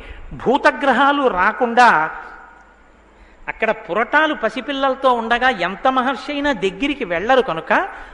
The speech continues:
వృద్ధ స్త్రీలను పిలిచి, దర్భల యొక్క పైభాగంతో రక్ష పెట్టాలంటే కవల పిల్లల్లో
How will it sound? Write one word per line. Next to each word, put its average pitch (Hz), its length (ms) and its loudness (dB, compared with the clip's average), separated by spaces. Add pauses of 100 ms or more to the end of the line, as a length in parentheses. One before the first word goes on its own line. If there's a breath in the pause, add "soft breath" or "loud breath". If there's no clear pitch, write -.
(120)
వృద్ధ 196 380 -6
స్త్రీలను 311 560 -2
పిలిచి, 349 600 -2 (240 loud breath)
దర్భల 214 720 2
యొక్క 320 260 4
పైభాగంతో 277 1000 4
రక్ష 226 300 0
పెట్టాలంటే 247 680 2
కవల 226 300 0
పిల్లల్లో 240 800 6